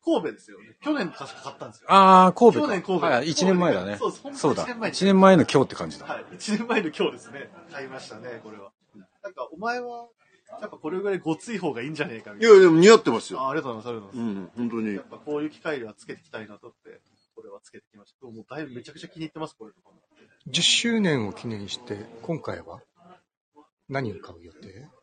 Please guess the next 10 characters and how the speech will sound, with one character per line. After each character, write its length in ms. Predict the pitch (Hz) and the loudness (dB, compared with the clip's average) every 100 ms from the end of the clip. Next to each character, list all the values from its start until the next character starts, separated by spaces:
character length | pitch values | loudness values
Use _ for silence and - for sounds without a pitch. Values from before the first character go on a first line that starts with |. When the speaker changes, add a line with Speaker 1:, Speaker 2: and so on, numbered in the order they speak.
| _ | _
Speaker 4:
な 100 | 95 | -20
の？ 60 | 78 _ - | -20 _ -8
Speaker 2:
あ 440 | 120 113 117 117 | -2 0 2 2
ー、 40 | 113 | 0
出 120 | 120 | -6
た。 320 | - 127 - _ _ _ - | -6 -8 -8 _ _ _ -12
こ 140 | 123 | -8
れ 100 | 120 | -4
は 180 | 117 117 | -2 -2
も 400 | 117 107 92 | -2 -6 -6